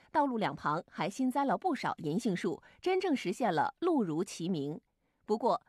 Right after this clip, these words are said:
改造前这条马路的出行状况远没有这么理想。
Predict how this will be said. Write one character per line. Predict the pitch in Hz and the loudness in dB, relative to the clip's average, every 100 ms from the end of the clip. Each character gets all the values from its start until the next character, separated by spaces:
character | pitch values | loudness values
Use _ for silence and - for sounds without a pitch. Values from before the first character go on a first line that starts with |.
| _ | _
改 | 247 247 | -4 -2
造 | 370 | 0
前 | 285 294 165 262 _ | -2 -2 -4 -4 _
这 | - 285 | -6 -2
条 | 240 | 0
马 | 240 170 | 2 2
路 | 233 | 0
的 | 196 | -2
出 | 190 269 | -4 -6
行 | 226 | -6
状 | 233 269 | -2 -4
况 | 202 190 - | -2 -2 -2
远 | 220 196 151 | -4 -4 -4
没 | 156 233 | -4 -4
有 | 294 | -2
这 | 175 170 | -2 -4
么 | |
理 | 156 156 | -4 -4
想。 | - 147 | -4 -6